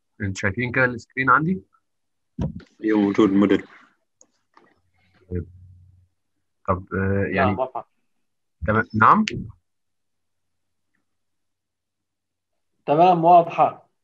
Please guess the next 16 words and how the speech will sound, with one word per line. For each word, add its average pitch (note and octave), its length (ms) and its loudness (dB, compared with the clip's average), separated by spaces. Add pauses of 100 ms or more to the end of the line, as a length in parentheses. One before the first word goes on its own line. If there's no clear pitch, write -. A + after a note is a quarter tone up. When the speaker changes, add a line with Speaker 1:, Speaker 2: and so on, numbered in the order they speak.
(320)
Speaker 1:
آه، G2+ 220 4
أوكي. G#2 400 -8 (1040)
طب G#2+ 140 2
سريعًا C3+ 480 2
كده C3+ 140 4
أنا C3 80 6
عايز B2+ 180 2
أتعرف A#2+ 360 4
عليكم، A#2 300 -2
يعني G2+ 240 2
كل A2+ 180 0
واحد A#2 260 0
سريعًا A2+ 340 0
يقول G#2+ 280 0
لي، G2 320 -2
آه، G2 320 -8